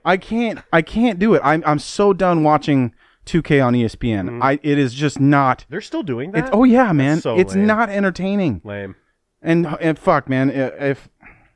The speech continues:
Speaker 1: I hope it doesn't come to that, but we'll, you know, fingers crossed. We're gonna have some good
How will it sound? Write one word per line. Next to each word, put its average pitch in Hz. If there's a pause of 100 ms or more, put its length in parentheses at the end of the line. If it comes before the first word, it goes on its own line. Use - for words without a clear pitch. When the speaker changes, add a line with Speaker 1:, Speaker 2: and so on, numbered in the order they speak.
(840)
Speaker 1:
I 160
hope 185
it 160
doesn't 139
come 127
to 110
that, 104 (120)
but 139 (180)
we'll, 180
you 170
know, 110 (500)
fingers 208
crossed. 165 (220)
We're 143
gonna 160
have 156
some 143
good 139